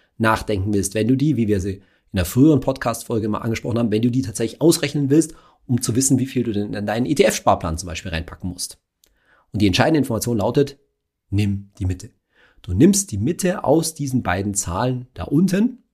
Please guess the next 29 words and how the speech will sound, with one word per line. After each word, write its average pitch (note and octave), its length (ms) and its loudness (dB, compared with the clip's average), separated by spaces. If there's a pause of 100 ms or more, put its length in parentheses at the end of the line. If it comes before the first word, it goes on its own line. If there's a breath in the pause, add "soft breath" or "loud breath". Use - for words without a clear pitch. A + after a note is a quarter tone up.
(440)
also G2 300 0 (460 soft breath)
zwischen G#2+ 260 -6
dem F2+ 100 0
re-, - 200 -8 (140)
jährlichen A2 440 0
Anpassungssatz G#2+ 560 -4
von - 140 -18
ein G3 180 4
Prozent F3 420 -2
und F#2 120 -8
dem G2 100 -6
jährlichen F2+ 300 -8
Anpassungssatz F2+ 640 -8
von G2+ 320 -8 (140)
zwei - 380 2
Prozent F2+ 400 -4
und F2 100 -14
die G#2+ 60 -4
Mitte A#2+ 360 2
dazwischen. F#2 520 -8 (160)
Bei F2+ 100 -2
Sven, D3 300 6
wie C3+ 60 4
gesagt, C#3+ 280 4 (300 soft breath)
die - 60 -4
untere D3 340 6
Zahl G2 320 2
zweitausendsechshundert G2 840 2
Euro, C#3 440 2